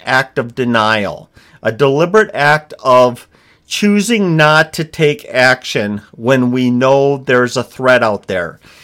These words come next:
And that's probably for me, now this is just me, I'm not,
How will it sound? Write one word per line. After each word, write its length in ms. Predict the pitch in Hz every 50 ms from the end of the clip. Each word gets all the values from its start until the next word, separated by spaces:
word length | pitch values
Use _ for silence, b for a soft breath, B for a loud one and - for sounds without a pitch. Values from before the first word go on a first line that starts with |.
| B 156 B
And 200 | - 170 175 190
that's 320 | 208 220 240 247 - - -
probably 480 | _ - 208 196 196 190 196 196 190
for 200 | 175 - - 151
me, 380 | 147 147 147 147 156 170 190 208
now 240 | 202 - 131 120 113
this 240 | 107 120 117 -
is 80 | 131 117
just 320 | 117 - 131 135 - -
me, 260 | 170 165 156 151 156 156
I'm 140 | 139 120
not, 340 | 117 120 113 120 127 127 -